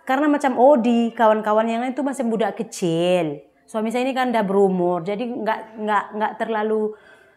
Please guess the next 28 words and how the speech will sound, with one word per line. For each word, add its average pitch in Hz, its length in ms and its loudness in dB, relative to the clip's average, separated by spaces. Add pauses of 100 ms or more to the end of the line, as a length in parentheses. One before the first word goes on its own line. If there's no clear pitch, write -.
(200)
nggak 233 240 0
terlalu 247 640 4 (800)
connect 285 480 4
gitu, 214 320 2
berkawan 196 640 2
gitu. 175 160 -4
Jadi 254 320 -2 (480)
pancinglah 277 560 4
dia, 240 240 0
habiskannya 247 560 -2
masanya 240 400 -4
untuk 226 240 -2
pancing. 233 560 -4 (320)
Pandai 285 400 2
pula 208 240 0
dia 196 160 0
pancing, 226 320 -2
hari-hari 190 480 0
dapat 190 400 -2
ikan, 233 240 -2
hari-hari 185 400 0
dapat 180 400 -4
ikan. 220 320 -2 (960)
Cobalah 247 400 2
kalian 220 240 4
bayangkan, 208 640 0
simpannya 233 560 2
nanti 220 240 0